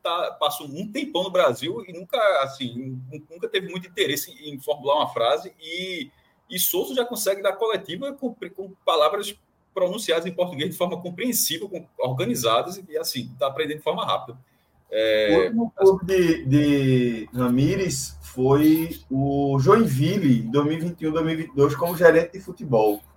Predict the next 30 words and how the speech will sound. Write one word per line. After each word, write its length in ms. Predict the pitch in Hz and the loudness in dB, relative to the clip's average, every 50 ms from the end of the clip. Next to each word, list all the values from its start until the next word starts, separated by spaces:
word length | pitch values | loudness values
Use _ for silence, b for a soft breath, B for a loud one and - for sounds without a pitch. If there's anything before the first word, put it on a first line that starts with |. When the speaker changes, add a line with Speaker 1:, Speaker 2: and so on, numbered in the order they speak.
| _ _ _ _ _ | _ _ _ _ _
Speaker 1:
É, 180 | 185 202 220 226 | 2 4 4 4
mas 180 | 214 196 196 | 4 2 2
é 120 | 208 208 196 | 2 -2 -2
que 80 | 208 | 0
eu 60 | 196 - | 2 2
quis 100 | - - | 4 6
Speaker 2:
Ah, 20 | |
Speaker 1:
dizer 120 | - - | 8 8
que 100 | 139 127 | 8 8
ele 80 | 123 131 | 8 8
Speaker 2:
mas 120 | - 135 | 6 6
Speaker 1:
passou 300 | 131 147 151 143 - - - | 6 6 6 6 4 2 -2
Speaker 2:
não. 80 | 135 | 6
Speaker 1:
décadas 460 | - 185 196 190 196 180 135 135 131 135 | 8 10 10 10 8 4 0 -2 -2 -4
no 100 | 139 127 | -4 -6
futebol 200 | 127 135 139 139 | -4 -4 -2 0
brasileiro. 360 | 139 131 107 104 110 110 143 | 2 0 0 0 -4 -2 2
Já 60 | 165 | 2
era 100 | 185 226 | 2 2
uma 160 | 208 190 180 | 2 0 -2
figura, 320 | - 165 131 147 180 - - | -6 -6 -2 2 2 4 4
assim, 240 | - - 175 180 | 2 0 -4 -8
de, 80 | 170 170 | -8 -8
sem 160 | 160 - 233 | -6 -6 -4
sotaque, 460 | - 359 - - 123 135 147 139 113 | -4 -4 -2 0 2 2 2 0 -2
assim, 180 | 98 - 135 127 | -4 -6 -6 -8
se 60 | 127 | -8
você 180 | 156 160 202 202 | -6 -4 -4 -4
não 180 | 202 202 208 - | -4 -6 0 2
perguntar, 440 | 208 190 - 190 - 190 147 143 | 2 2 2 0 -4 -6 -6 -6